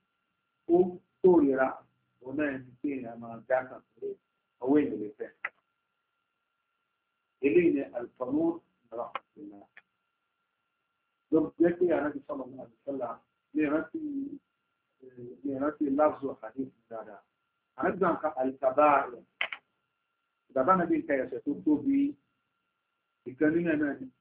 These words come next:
al-qanut min rahmatillah. Kí èèyàn máa dá òfin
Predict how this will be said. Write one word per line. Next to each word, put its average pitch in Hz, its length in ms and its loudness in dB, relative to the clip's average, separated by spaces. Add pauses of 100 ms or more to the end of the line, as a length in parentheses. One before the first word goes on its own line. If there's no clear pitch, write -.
(220)
al-qanut 127 600 -4
min 120 220 -12
rahmatillah. 110 680 -12 (1120)
Kí 165 60 6
èèyàn 143 240 4
máa 131 180 -2
dá 143 160 2
òfin 120 640 -2